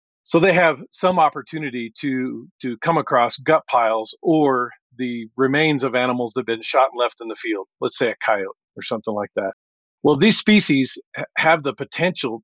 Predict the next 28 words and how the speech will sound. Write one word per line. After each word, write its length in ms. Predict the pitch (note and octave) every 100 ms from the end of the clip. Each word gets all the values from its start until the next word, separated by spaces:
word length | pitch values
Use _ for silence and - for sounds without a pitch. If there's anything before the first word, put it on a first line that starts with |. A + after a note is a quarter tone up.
| -
to 120 | C#3
ingest 460 | B2+ A2 D3 C#3 -
lead 460 | B2 E3+ F#3 A2+ A2
because 480 | C3+ - E3+ B2 -
the 100 | B2+
majority 460 | B2+ C#3 F3 C#3+
of 80 | B2+
the 60 | B2
bullets 360 | B2 C#3 C#3
we 120 | B2+ C3+
use 440 | A#2+ C3 G3 - - _ _ _ -
are 340 | A#2+ B2+ C#3 A2+
lead-based, 760 | A2 C3 A#2+ A#2+ C3 F3 - _ _ _ -
and 260 | C#3 C3+ B2
depending 460 | C#3 - F3+ F3
on 140 | C#3+ C#3
their 140 | A#2+
composition 840 | - C3+ - A2+ B2+ A#2 F#3 F#3 - _ _ _
and 380 | C3+ C3+ B2+ B2 A2
the 140 | A#2+
speeds 580 | - - D#3+ D#3+ D#3+ C3
with 180 | C3 -
which 220 | C3+ -
they 160 | A2+
travel, 540 | A2+ E3+ E3+ D#3 E3 D#3+
things 240 | D3+ D3+
like 200 | B2+ A#2+ A#2
that, 280 | C#3+ D3+